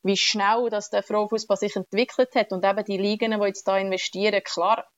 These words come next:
habe ich auch schon mir geäussert, dass das schade ist, dass ich das nicht habe dürfen miterleben, zum Beispiel eben in England, ähm, wie die jetzt dort reinpushen, das Ganze, und eben auch finanziell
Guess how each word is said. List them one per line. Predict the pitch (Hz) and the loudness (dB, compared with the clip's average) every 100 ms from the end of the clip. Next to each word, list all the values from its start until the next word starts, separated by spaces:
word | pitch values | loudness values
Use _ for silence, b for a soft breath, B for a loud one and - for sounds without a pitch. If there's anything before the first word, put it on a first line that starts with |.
| - | -2
habe | 220 226 | 2 2
ich | 220 | 2
auch | |
schon | 226 220 | 2 2
mir | 220 220 | 0 2
geäussert, | 220 220 208 - | 0 0 -2 0
dass | 202 | 0
das | 190 - | -2 -2
schade | - 202 208 | 2 2 0
ist, | 214 202 | -4 -6
dass | 202 | -6
ich | 190 | -4
das | 190 | -2
nicht | 196 | 0
habe | 196 190 | 0 0
dürfen | 185 190 | 0 0
miterleben, | 196 - 202 196 196 | -2 0 0 2 -2
zum | - | -4
Beispiel | 196 - 196 | -4 0 0
eben | 196 | 0
in | 185 190 | 0 0
England, | 196 196 196 196 - b b b b - | 0 -2 -4 -4 -8 b b b b 0
ähm, | 196 196 196 - - | 0 2 -2 -6 -4
wie | 202 | -2
die | 190 208 | 2 2
jetzt | 208 - | 0 0
dort | 202 202 208 - _ - - | 0 2 2 -2 _ -14 -2
reinpushen, | 226 220 208 208 226 214 214 | 0 2 0 -2 -2 0 2
das | 202 202 | 0 2
Ganze, | 202 208 214 208 | 0 2 0 -2
und | 190 | 2
eben | 185 | 2
auch | 196 | 0
finanziell | - 190 180 - 196 196 208 214 | -2 -4 -6 -4 2 2 2 -2